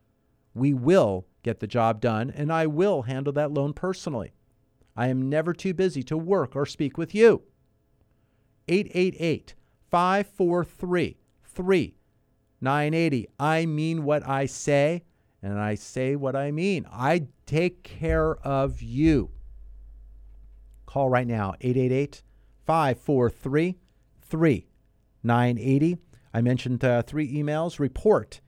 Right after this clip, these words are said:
at united four loans dot com gets you a report on your current property. Solar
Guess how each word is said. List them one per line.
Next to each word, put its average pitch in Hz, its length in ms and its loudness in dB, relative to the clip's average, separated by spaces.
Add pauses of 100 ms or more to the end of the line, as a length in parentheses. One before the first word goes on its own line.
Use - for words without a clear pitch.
(120)
at 120 140 -4
united 117 420 -2
four 131 240 -4
loans 127 260 -4
dot 127 220 -2
com 139 280 -6
gets 120 200 -6
you 117 80 -4
a 104 40 -8
report 127 460 -6
on 117 160 -6
your 107 120 -4
current 113 320 -6
property. 143 440 -4 (480)
Solar 151 640 2